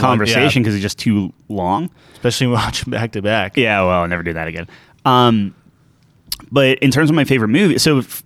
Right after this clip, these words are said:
Speaker 2: Saving Private Ryan's my favorite movie.
Speaker 1: Yeah.
Speaker 2: And that's something where it's like, I'll watch that maybe once a year.
Speaker 1: Okay.
Speaker 2: And I typically will see something new that I missed.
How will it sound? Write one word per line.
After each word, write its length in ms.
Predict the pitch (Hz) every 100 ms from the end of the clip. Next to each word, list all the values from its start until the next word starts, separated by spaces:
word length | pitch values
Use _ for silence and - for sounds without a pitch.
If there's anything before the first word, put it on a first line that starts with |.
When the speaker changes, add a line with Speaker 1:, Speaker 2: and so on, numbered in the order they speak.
| -
Speaker 2:
Saving 240 | 170 175
Private 180 | 170 151
Ryan's 280 | 117 117 107
my 80 | 107
favorite 240 | 107 107
movie. 320 | 101 92 98 101
Speaker 1:
Yeah. 180 | 123 -
Speaker 2:
And 140 | 127
that's 200 | 120 127
something 300 | - 131 135
where 140 | 123 113
it's 140 | 110
like, 120 | 117
I'll 120 | 113 135
watch 220 | 120 -
that 120 | 120
maybe 220 | 107 110
once 240 | 104 98 135
a 60 |
year. 220 | 104 85 - _ _ -
Speaker 1:
Okay. 220 | 123 123 - -
Speaker 2:
And 400 | 110 107 107 107 -
I 480 | 110 113 113 113 101 - _ _ _
typically 600 | - - 165 165 160 135 131
will 340 | 120 117 107
see 480 | - - 135 123 120
something 480 | - 120 110 110 101
new 180 | 104
that 100 | 98 92
I 60 |
missed. 500 | 90 85 - - -